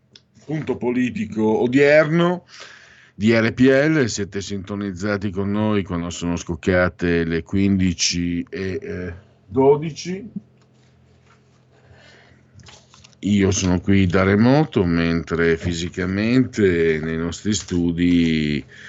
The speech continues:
assiso saldamente sulla tolda di comando in regia tecnica, Roberto Colombo. Entrambi siamo sospesi a centossettantasei metri sopra il livello del mare.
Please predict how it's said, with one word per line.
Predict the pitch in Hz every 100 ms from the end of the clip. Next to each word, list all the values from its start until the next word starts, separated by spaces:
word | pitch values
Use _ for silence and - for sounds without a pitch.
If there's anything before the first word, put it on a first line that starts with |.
| - - -
assiso | - - 95 110 107 82 95 98 95 95 - _ _ _ _
saldamente | - - 85 85 85 90 95 98 95 92
sulla | 87 90 90
tolda | 87 101 104 95 95
di | 95
comando | 92 90 92 95 92 85
in | 85
regia | 85 82 82
tecnica, | 92 85 85 80 80
Roberto | 78 82 87 87 - 85 82 78
Colombo. | 107 113 135 170 127 69 - - - - - -
Entrambi | 85 87 104 101 95
siamo | 92 92 87
sospesi | 82 80 - 92 90 78
a | 80
centossettantasei | - 92 95 92 - 80 71 - 76 - - 78
metri | 78 78 78 76 73
sopra | 67 - 78 76 - 69
il | 65
livello | 69 71 69 65
del | 78
mare. | 85 90 69 73 67 58